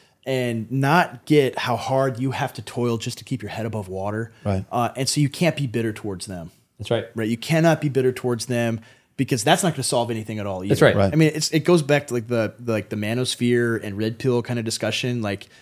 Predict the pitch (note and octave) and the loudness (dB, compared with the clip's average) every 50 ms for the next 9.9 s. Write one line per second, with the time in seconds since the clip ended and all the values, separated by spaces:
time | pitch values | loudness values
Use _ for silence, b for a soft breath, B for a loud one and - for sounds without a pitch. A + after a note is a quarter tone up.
0 | b b b b A2 G#2+ G#2+ G#2+ G2+ G2+ G2+ - - A2 A2 A2+ A#2+ B2 A2 G#2+ | b b b b -4 -2 0 0 -2 -2 -6 -6 -4 -2 0 0 0 0 0 0
1 | G#2+ G2+ G2 - b b b b b b b - B2+ B2 C3 C3+ - - B2 G#2+ | -2 -2 -2 -4 b b b b b b b 2 4 4 4 4 2 0 -4 -4
2 | - G#2 G2+ A#2 C3 C3 - - - - _ _ - A#2+ A2 F#2+ - A#2 A#2 A2+ | -6 -4 -2 0 -2 -2 -2 -6 -14 -16 _ _ -8 -8 -6 -4 -2 -2 -2 -2
3 | - - - - A#2 A2+ A2 G#2 A2 A2+ A2 G#2+ G#2+ G#2+ G#2+ - _ _ A2 A2+ | -2 -4 -4 -2 0 0 -2 -2 -2 -2 0 0 -2 -2 -4 -10 _ _ -6 -4
4 | A2+ A2 G2+ F#2+ G2 A#2 A#2+ - B2 - - A#2+ A#2 - A#2+ A2 A2 G2+ G#2 G#2 | -4 -2 -2 -4 -4 -4 -4 -4 -4 -2 -2 -2 -2 -4 -4 -4 -4 -4 -6 -6
5 | A2 A2+ A2+ A2 A2 - - - _ _ _ _ - B2 A2+ A2 A2 G#2 G#2 G2+ | -6 -4 -4 -6 -8 -10 -14 -20 _ _ _ _ -6 -4 -2 -2 -2 -4 -4 -4
6 | G2+ G#2 - - - - A#2 A2+ G2+ - - _ _ - - - F#3 E3+ D3 C#3+ | -6 -8 -10 -16 -10 -6 -4 -4 -4 -6 -10 _ _ -4 2 6 6 6 6 4
7 | C3+ B2+ B2 B2+ - - A2+ - - B2+ A#2+ B2 B2 B2+ C3 B2+ B B B B | 0 -2 -4 -4 -4 -6 -6 -6 -4 -4 -2 0 0 0 -2 -2 B B B B
8 | B B B - C3+ B2 - C#3 C3 C3+ C#3 C#3 C#3 C3+ B2+ B2+ B2+ B2+ C3+ C3+ | B B B -4 -4 -2 -2 0 0 0 2 2 2 2 2 2 2 2 2 4
9 | C3 G#2+ G#2+ - - - G#2+ - - A#2 G#2 G2+ F#2+ G2+ A2 G2+ - | 4 2 0 -2 -4 -4 -6 -4 -4 -4 -4 -4 -4 -6 -8 -10 -10